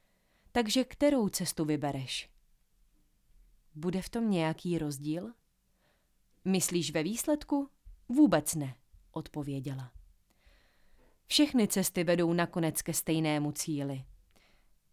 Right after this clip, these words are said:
Avšak jedna z těchto stezek třeba vede do zeleného údolíčka, druhá na skalnatý vrchol a ta třetí do temného lesa.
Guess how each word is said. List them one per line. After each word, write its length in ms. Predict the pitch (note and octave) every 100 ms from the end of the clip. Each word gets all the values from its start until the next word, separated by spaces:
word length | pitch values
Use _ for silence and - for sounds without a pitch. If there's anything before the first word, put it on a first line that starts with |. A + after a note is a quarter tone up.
| -
Avšak 380 | G#3+ - A#3 G#3
jedna 300 | G3 A3+ B3
z 60 |
těchto 340 | - B3 - G3+
stezek 580 | - E3+ D#3 F#3 G3+ -
třeba 320 | - A#3 A#3+
vede 240 | A#3 G#3
do 120 | E3+
zeleného 560 | D3+ F3 F3 D#3+ D#3 D#3+
údolíčka, 840 | E3 D#3+ D#3+ D#3+ D#3 - G3+ G#3 _ - - _ _ -
druhá 420 | E3 F#3+ F3+ F3
na 120 | E3+
skalnatý 560 | E3+ F#3 F3 E3+ E3 D#3
vrchol 460 | E3 - A3 A#3+ A#3+ - - _
a 100 | G3+
ta 140 | - G#3
třetí 460 | - G#3+ - A#3+
do 120 | G3+ F#3
temného 560 | G#3+ G3+ G3+ F#3+ F#3+
lesa. 440 | F3+ D#3 - C3